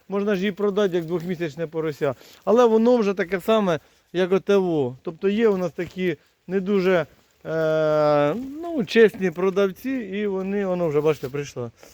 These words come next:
І вони, що вони роблять? Вони продають отаких, ну, не таких, от, наприклад, там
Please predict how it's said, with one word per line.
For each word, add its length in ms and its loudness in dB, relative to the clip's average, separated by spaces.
І 80 -6
вони, 300 2
що 160 2
вони 260 2
роблять? 400 -2
Вони 340 0
продають 640 -2
отаких, 460 2
ну, 80 4
не 120 6
таких, 420 4
от, 120 2
наприклад, 460 2
там 180 0